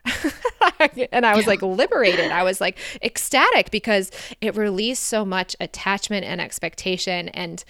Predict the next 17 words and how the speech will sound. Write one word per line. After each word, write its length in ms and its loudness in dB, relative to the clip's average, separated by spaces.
just 300 -4
trusting 580 0
that 120 0
if 160 -2
that's 260 0
what's 200 -4
flowing, 420 -2
that 220 -8
that's 260 0
gonna 240 -4
be 140 -4
the 100 -8
best 260 -6
and 120 -10
highest 340 -8
for 80 -10
me. 260 -6